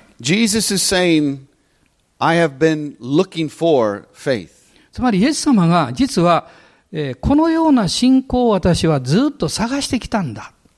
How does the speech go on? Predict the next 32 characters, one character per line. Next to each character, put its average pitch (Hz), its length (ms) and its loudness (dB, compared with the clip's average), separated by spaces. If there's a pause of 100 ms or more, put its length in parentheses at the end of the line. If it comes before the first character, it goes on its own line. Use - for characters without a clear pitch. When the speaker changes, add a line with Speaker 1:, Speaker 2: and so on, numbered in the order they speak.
(160)
Speaker 1:
God 220 580 -2
is 143 180 -2
looking 190 680 -4
for 143 240 -4
faith 131 540 -2
on 117 160 -4
the 117 160 -4
earth. 113 380 -4 (180)
Speaker 2:
こ 233 120 0
の 247 120 2
地 - 160 -8
上 220 200 2
に 254 200 2
神 233 340 -2
様 170 240 0
は 139 100 0
信 285 380 0
仰 285 400 2
を - 80 -2
探 165 300 -2
し - 80 -6
て 156 80 -2
い 135 40 0
ら 127 80 -2
っ - 40 -4
し - 100 -8
ゃ 107 60 -10
る。 - 60 -18 (260)
Speaker 1:
And 180 160 -2
Jesus 233 440 0
is 170 160 -4
identifying, 139 1120 -2